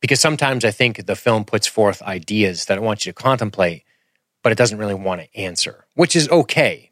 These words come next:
because you don't want the movie to try to tell you how to think, right? Nobody wants that. But I urge you to check it out, and I'm glad I watched the movie, which brings us to the next episode. So,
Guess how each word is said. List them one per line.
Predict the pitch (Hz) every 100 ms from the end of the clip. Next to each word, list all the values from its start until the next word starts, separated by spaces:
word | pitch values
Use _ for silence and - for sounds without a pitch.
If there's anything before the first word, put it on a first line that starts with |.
| _
because | 113 113 98
you | 127
don't |
want | 131 120
the |
movie | 117 117
to | 101
try | - 104
to |
tell | 92 101
you |
how | 95
to | 85
think, | - - 87 67
right? | 90 98 95 _ _ _
Nobody | 117 107
wants | 92 82 76 -
that. | 76 - _
But | - 156
I |
urge | 175 208 175
you | 160
to |
check | - 127 110
it | -
out, | 104 _ _
and | 131
I'm | 127
glad | 113 117 117
I | 107 98
watched | 87 80 -
the | 85
movie, | 73 - _ _
which | 123 -
brings | 139 143
us | 160 160 - - - _ _ _
to | -
the | 98
next | 117 123 -
episode. | 90 - - 67 - _ _ _ _ _ _ _ _ _ _ _ _
So, | - - 254 113